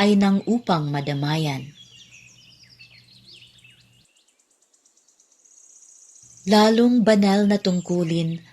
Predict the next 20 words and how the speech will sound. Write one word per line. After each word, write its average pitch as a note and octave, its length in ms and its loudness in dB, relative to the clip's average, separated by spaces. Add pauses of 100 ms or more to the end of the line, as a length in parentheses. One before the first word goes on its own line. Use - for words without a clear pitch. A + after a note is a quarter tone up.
(120)
na G#3 160 -2
sa G#3+ 160 2
dusay F3+ 560 -2
tangkilikin, D3 880 -8 (400)
sa - 160 -6
mundo F3 560 0
ang F3+ 160 -2
buhay D#3+ 400 -2
nati E3+ 560 -6 (400)
parang G3+ 400 0
nagdaraang F3+ 800 -2
hangin. C#3+ 560 -10 (3750)
Don G#3 240 2
Juan, A#3 480 2
di G#3 160 -2
ko F#3+ 160 -4
hangad F#3 400 -2
tapusin E3+ 720 -4
ang E3 160 -10
pag-uusap D#3+ 800 -8